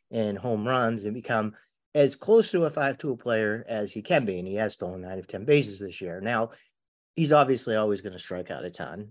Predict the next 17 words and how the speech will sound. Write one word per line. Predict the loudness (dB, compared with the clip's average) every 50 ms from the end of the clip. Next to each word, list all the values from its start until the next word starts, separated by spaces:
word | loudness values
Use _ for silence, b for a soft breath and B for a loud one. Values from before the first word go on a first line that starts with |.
| -10 -6
and, | -4 -2 -2 -2 -2 -4 -6 -8 -8
you | -6 -4
know, | -4 -4 -4
he | -4 -2 -2 0
is | -2 -2 -4
what | -4 -4 -2
he | 0 2 4
is, | 4 4 4 2 -2 -10 -18 _ _ _ _ _ _ _ _ _ _
but | 0 0 4 4
he | 4
does | 4 6 4 4 4
deserve | 2 -4 -6 -2 -2 0 0 0
an | -2
opportunity. | -2 -2 -4 -6 -10 -10 -8 -8 -6 -2 -2 -2 0 0 0 0
And | -2 -2 -6 -8
he, | -8 _ -2 -2 -2 -4 -6 -10 _
uh, | -12 -12